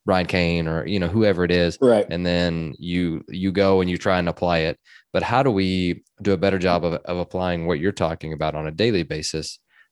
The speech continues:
Speaker 1: uh, with them? Uh, and I know carving out time individually is,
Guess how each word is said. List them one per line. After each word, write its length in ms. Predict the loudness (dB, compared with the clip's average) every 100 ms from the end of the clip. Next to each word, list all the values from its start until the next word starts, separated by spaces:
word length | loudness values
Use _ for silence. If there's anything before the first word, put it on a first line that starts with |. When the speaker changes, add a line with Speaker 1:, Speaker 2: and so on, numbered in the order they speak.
| -6
Speaker 1:
uh, 160 | -4
with 280 | -2 -2 -2
them? 380 | -4 -4 -8 -12 -6
Uh, 220 | -4 -4
and 180 | -4 -2
I 40 | 2
know 180 | 2
carving 380 | 0 2 2 2
out 160 | 0 0
time 300 | 0 0 -2
individually 680 | -4 -4 -4 -4 -4 -4 -6
is, 280 | -8 -8